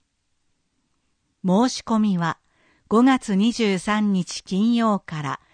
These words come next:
二十九日木曜、消印有効で、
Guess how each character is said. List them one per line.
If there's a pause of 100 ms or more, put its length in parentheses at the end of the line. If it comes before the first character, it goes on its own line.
(260)
二
十
九
日
木
曜、 (140)
消 (200)
印
有
効
で、